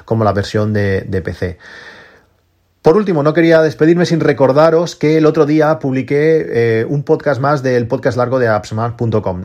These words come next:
Supongo que ya lo sabréis, pero el podcast original, el podcast con el que empezamos todo, toda esta historia hace, pues, trece años, eh, eh, es el podcast largo, aunque no publicamos, aunque no publico demasiado.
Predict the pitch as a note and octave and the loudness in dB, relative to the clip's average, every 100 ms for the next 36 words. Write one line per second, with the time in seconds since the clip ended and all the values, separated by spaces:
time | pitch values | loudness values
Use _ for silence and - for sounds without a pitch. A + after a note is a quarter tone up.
0 | G#2 - G2 G#2+ G#2 G2+ G2+ G#2 G#2+ C3 | -14 -12 -6 -4 -4 -4 -4 -4 -2 0
1 | D#3+ F3 E3+ A2+ G#2+ G#2+ G#2 G#2 B2 A#2+ | 2 2 2 0 2 2 -2 0 0 2
2 | B2+ B2 A#2+ A2+ B2 B2+ C#3 C3+ B2+ G2 | 0 0 -2 -4 -4 0 0 0 0 -2
3 | A2+ A#2+ A2+ A2+ G#2+ G2+ G#2 A2 A#2+ A#2+ | -4 -4 -6 -4 -4 -4 -4 -2 -2 -2
4 | A2+ - A#2 A2+ A2 A#2 A#2 A2+ A2+ C3+ | -2 0 2 2 0 -2 -2 -4 0 0
5 | C#3+ C#3+ B2 A2+ G#2 G#2 G2+ - - A#2 | 2 0 0 -2 -2 -4 -8 -10 -4 -2
6 | A2+ A#2 C#3 E3 E3+ - - - A#2+ A2+ | 2 0 0 -2 -6 -14 -14 2 4 4
7 | G#2+ G#2 G#2 A#2 G#2+ G#2 F#2 A2+ G#2+ A#2 | 2 0 -4 -6 -6 -6 -4 0 0 2
8 | A2 C3 D3 D#3 D3 A#2 G#2+ A2+ A#2 C3+ | 2 2 4 4 2 2 -2 -2 0 0
9 | B2+ B2 B2 A#2+ A#2+ A#2 G2+ G#2+ G#2+ G#2 | 2 0 2 2 2 0 -4 -6 -4 -4
10 | G#2+ A2+ A#2+ A#2+ A#2+ B2 - B2 B2+ E3 | -4 -2 -2 0 0 -2 0 2 2 0